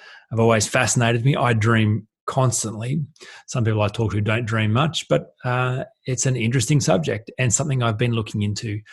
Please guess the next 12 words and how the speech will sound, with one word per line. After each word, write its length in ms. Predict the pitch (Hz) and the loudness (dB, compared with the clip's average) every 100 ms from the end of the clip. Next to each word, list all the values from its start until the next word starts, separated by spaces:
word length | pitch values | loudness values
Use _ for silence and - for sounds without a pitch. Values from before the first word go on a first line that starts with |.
| - - | -20 -6
a 60 | 120 | 0
lot 280 | 120 160 - | 4 4 2
lately, 460 | 107 - 113 113 - _ _ _ - _ | -2 -4 -6 -6 -10 _ _ _ -20 _
probably 600 | - 196 220 196 185 175 - - | 4 4 6 4 4 0 -12 -4
prompted 500 | - 147 151 139 110 | 4 4 4 2 2
by 320 | 110 104 101 | 0 2 2
watching 420 | 110 113 110 113 | 2 0 0 -4
Sopranos. 760 | 98 98 - 98 98 123 131 - _ _ - | -4 -6 -2 -2 -2 -4 -6 -8 _ _ -12
Uh, 160 | 123 120 190 123 | -10 -10 -12 -8
part 220 | 127 131 | -4 -2
of 120 | 113 | -2
my 440 | 110 104 101 98 | -4 -2 0 -2